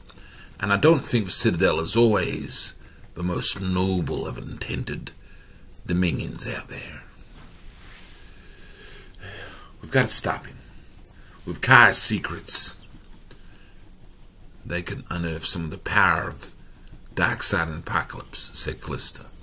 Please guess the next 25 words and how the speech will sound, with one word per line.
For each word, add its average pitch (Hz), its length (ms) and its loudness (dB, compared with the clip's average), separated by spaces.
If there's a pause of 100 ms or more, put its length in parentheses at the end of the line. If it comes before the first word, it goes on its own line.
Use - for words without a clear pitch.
(840)
"and 85 100 -8
that 95 200 -2
will 131 80 -4
not 107 240 -8
be - 80 -12
good. - 260 -12 (1080)
More 92 220 0
of 123 80 0
that - 340 -2
dark - 560 -2 (340)
magic 78 720 -4 (840)
will 85 140 -4
not 78 260 -2
be 80 80 -8
good 73 440 -8 (100)
at - 180 -6
all." - 360 -8 (1300)
"Yuga 98 260 4
Khan 78 500 2
is 78 120 -2
a 120 40 -2
devious 73 720 2
fella," - 540 -4
said - 320 -4
Callista. - 420 -6